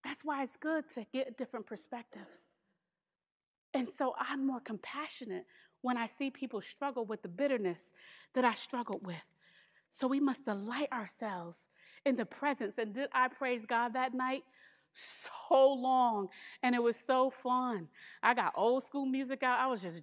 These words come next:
jamming. I was just worshiping because I realized my problem wasn't with him anymore.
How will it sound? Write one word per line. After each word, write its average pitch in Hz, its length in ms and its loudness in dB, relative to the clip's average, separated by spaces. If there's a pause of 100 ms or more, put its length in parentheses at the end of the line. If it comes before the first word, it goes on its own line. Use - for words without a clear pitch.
jamming. 277 440 -4
I 339 100 0
was 254 160 -2 (400)
just 285 180 2
worshiping 226 760 4 (220)
because 302 300 4
I 277 140 8
realized 302 600 4
my 311 160 4
problem 320 400 8
wasn't 285 300 2
with 269 180 0
him 349 160 2
anymore. 240 540 4